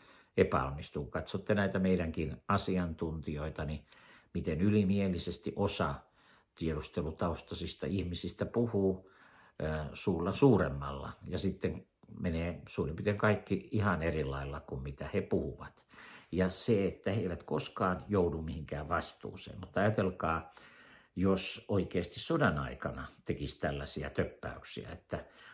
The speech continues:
puhuu jotakin ihan, äh, lööperiä ja kaikki menee valmistautumiset ihan pieleen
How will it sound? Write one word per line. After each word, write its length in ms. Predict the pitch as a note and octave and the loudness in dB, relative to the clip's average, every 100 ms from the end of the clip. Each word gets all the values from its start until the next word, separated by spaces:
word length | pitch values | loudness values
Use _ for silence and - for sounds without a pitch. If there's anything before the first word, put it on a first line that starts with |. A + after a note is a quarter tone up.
| - | -12
puhuu 320 | - F2+ D#2 D#2 | -2 0 0 -2
jotakin 460 | E2 E2+ D#2+ - | -2 -4 -4 -4
ihan, 340 | F#2 D2 C#2+ C#2+ | -2 -2 -2 -6
äh, 460 | - - - - - - | -12 -18 -16 -14 -14 -4
lööperiä 680 | G2 A2+ G#2+ G2 F2+ F2 F2 - - - - _ | 6 8 8 4 2 0 0 -6 -20 -20 -20 _
ja 100 | E2 | -6
kaikki 400 | - F#2+ F2+ - | 4 4 4 0
menee 360 | E2 D2+ D2+ D2 | 0 0 -2 0
valmistautumiset 1040 | F#2 E2+ D2+ - C#2+ C#2+ D2 D2 D2 - | 2 2 -2 -4 -4 -2 -6 -6 -6 -2
ihan 300 | G#2 G#2 E2 | 2 2 2
pieleen 640 | G#2 G2 F#2 E2+ E2 D#2+ | 2 4 4 2 -2 -4